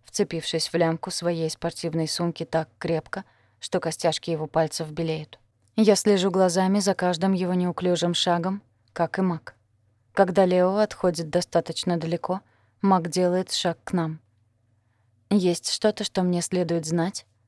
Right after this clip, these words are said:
спрашивает смущённый Мак. "Нет". Я чувствую, как руки Мэддока напрягаются.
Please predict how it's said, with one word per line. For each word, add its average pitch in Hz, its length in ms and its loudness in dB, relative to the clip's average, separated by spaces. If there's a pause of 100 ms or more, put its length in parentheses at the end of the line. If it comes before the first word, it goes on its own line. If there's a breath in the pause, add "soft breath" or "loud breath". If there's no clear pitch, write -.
(140)
спрашивает 170 600 -2
смущённый 175 540 -2
Мак. 165 300 -6 (1080)
"Нет". 233 360 8 (600)
Я 185 180 0
чувствую, 175 480 -4
как - 200 -4
руки 170 200 -4
Мэддока 165 420 -2
напрягаются. 175 760 -2